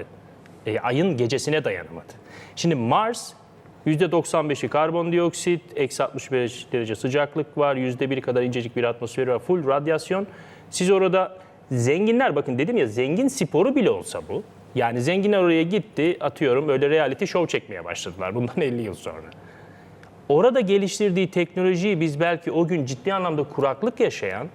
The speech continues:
bir ülke için kullanacağız dünyada.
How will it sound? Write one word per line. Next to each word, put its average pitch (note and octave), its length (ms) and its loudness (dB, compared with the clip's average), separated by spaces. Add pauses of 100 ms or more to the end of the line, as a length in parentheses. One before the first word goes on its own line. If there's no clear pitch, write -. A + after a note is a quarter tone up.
(420)
bir F#3 240 2
ülke E3+ 320 -2
için A3+ 200 -4
kullanacağız F#3 680 0
dünyada. F#2 420 -8